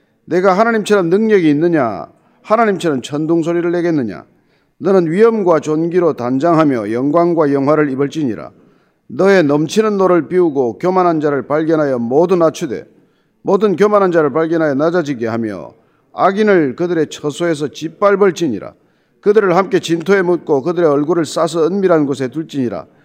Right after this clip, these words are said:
그리하면 내 오른손이 너를 구원할 수 있다고 내가 인정하리라." 아멘. 아, 하나님께서 욥에게 말씀을 시작하실 때 "내가 옳다 그르다, 친구들이 틀렸다" 이렇게 말씀을,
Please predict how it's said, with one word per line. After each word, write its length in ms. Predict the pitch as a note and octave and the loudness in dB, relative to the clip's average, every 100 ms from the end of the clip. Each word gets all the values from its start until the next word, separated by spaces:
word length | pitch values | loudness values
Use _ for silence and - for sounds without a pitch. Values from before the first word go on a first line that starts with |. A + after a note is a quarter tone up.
| _ _ _ | _ _ _
그리하면 520 | - G3 G#3+ G#3+ F#3 | 0 4 4 2 0
내 100 | E3 | 2
오른손이 520 | D#3+ E3+ F3 D#3 D#3 C3 | 2 2 0 0 -2 0
너를 320 | C#3+ C3+ A2+ | 0 -2 -4
구원할 340 | C#3+ D#3 D3+ | -2 0 0
수 140 | C#3+ C3+ | -2 -10
있다고 680 | - A#2 A2+ C3 B2 - - - - | -8 -6 -4 -4 -4 -10 -20 -20 -8
내가 320 | C3 C#3+ C#3 D3+ | -4 -2 -4 -4
인정하리라." 720 | F#3 F3 D#3 B2+ G#2 D2+ - _ _ - _ _ | -4 0 -2 -2 -6 -12 -16 _ _ -20 _ _
아멘. 480 | F2 F2 G2+ F#2 C#2+ _ _ - - - - _ _ | -18 -14 -12 -14 -16 _ _ -20 -20 -20 -20 _ _
아, 280 | G1+ G1+ B1+ | -16 -14 -14
하나님께서 1080 | D3 A3 G#3+ F#3 D3+ B2 G2+ G#2 C3 G#2+ | -6 -2 -2 -2 -6 -8 -10 -8 -6 -6
욥에게 1080 | F#2+ D3+ F3 D#3+ A#2 G2+ D#2 - _ C2 B1+ | -2 -2 -2 -4 -4 -6 -10 -14 _ -20 -18
말씀을 440 | D#2+ A2 A2+ D#3+ D3 | -12 -12 -12 -12 -12
시작하실 500 | - C3+ B2 B2 A2+ | -8 -8 -8 -10 -12
때 240 | G2+ C#2 _ _ _ _ | -12 -12 _ _ _ _
"내가 320 | - B2+ D3 | -8 -4 -2
옳다 320 | B2+ C#3 - C#3 | -2 -2 -6 -8
그르다, 480 | B2 B2+ A#2+ F2+ F2 | -6 -6 -4 -6 -12
친구들이 580 | - F#3+ F3 C#3+ A2 - | -14 -12 -8 -8 -10 -12
틀렸다" 400 | E3+ D3 - A2+ | -14 -12 -8 -8
이렇게 240 | B2+ D3 | -8 -10
말씀을, 760 | G#2+ G2+ - B2+ A#2+ G2 E2 | -12 -14 -16 -12 -10 -10 -14